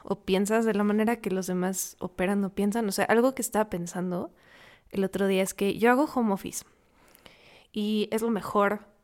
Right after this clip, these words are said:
que me pudo haber pasado en la vida, porque yo no puedo trabajar en un lugar donde hay ruido. O sea, yo en una oficina yo creo que me despiden y nunca lo había pensado hasta el otro día que fue como, "Ay, sí, es que la oficina no sé qué". Y dije, "Puta madre", o sea, totalmente inútil yo en una oficina,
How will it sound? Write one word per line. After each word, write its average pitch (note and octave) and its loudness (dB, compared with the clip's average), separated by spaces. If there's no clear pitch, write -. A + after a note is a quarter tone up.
que - -6
me E3+ -2
pudo F#3+ 2
haber F#3 2
pasado F#3+ -4
en F#3 -2
la F3+ -2
vida, F3 0
porque A#3 2
yo B3 4
no C#4+ 2
puedo B3 4
trabajar G3+ 0
en G#3+ 4
un G#3+ 4
lugar G#3 0
donde G3+ 0
hay F#3+ -2
ruido. G3 -4
O A3 -4
sea, A#3+ 6
yo A#3+ 4
en C#4 6
una E4 4
oficina A3+ 0
yo A3+ 4
creo A#3 -2
que A#3+ -2
me A3+ 2
despiden G3 -4
y - 2
nunca A#3 6
lo B3 4
había G#3+ 4
pensado A3 2
hasta A3 -4
el G3+ 0
otro G#3 0
día G#3 2
que G#3 -10
fue A3 -4
como, A3 -2
"Ay, B3+ 0
sí, C4+ -4
es B3 -4
que C#4 -4
la C4+ -2
oficina A3 -6
no G3+ -2
sé - -16
qué". - -6
Y - -8
dije, G#3 -10
"Puta B3+ -8
madre", G3+ -4
o G3 -6
sea, F#3+ -2
totalmente C4 4
inútil G#3 2
yo F#3+ 0
en G3 2
una F#3+ -2
oficina, - -10